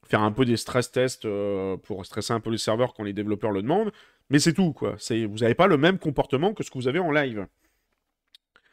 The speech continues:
Et quand vous êtes en live, qu'est-ce que vous faites en règle générale ? Eh ben, vous lancez le jeu la première fois, vous allez choisir votre résidence principale,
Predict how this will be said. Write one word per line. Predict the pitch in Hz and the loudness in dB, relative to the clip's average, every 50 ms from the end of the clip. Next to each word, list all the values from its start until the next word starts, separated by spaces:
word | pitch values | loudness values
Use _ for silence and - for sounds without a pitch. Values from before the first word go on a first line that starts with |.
| _ _ _ _ _ - | _ _ _ _ _ -4
Et | 127 120 | 0 4
quand | - 269 | 6 6
vous | 302 262 175 165 | 6 8 8 8
êtes | 196 - 160 | 8 8 6
en | 123 | 4
live, | 127 170 254 349 339 214 113 101 | 2 2 2 0 0 -2 -4 -6
qu'est-ce | - 180 - - | -10 -10 -8 -4
que | 226 | -4
vous | 165 135 | -4 0
faites | - 220 277 - 226 | 2 0 0 2 0
en | 147 | -2
règle | 139 131 120 117 117 | -2 -2 -2 -2 -4
générale ? | 113 113 107 110 135 208 285 339 294 - - - - - - - - _ - | -2 -2 -2 -2 -2 -2 -2 -2 -4 -6 -8 -12 -20 -20 -20 -20 -20 _ -8
Eh | 104 | -4
ben, | 110 110 104 | -2 -2 -2
vous | 104 117 151 208 254 | -2 0 2 4 6
lancez | 233 190 151 - - 135 | 6 6 6 4 0 -2
le | 117 117 | -2 0
jeu | 117 143 160 | 2 4 4
la | 143 127 | 4 2
première | - - 113 104 104 101 - | 0 -2 -4 -4 -4 -6 -4
fois, | - 170 220 285 349 339 | -2 0 0 0 0 -2
vous | 247 160 123 131 | -4 -2 -2 -2
allez | 127 131 | -2 -2
choisir | 123 - 147 139 143 170 | -2 -2 -2 0 2 2
votre | 147 123 - - 123 | 0 0 0 0 0
résidence | 123 120 120 123 123 135 139 - | 2 0 0 0 -2 -4 -4 -4
principale, | - - 110 - - 104 156 180 254 294 302 240 139 | -6 -8 -10 -10 -4 0 0 0 2 0 -2 -4 -6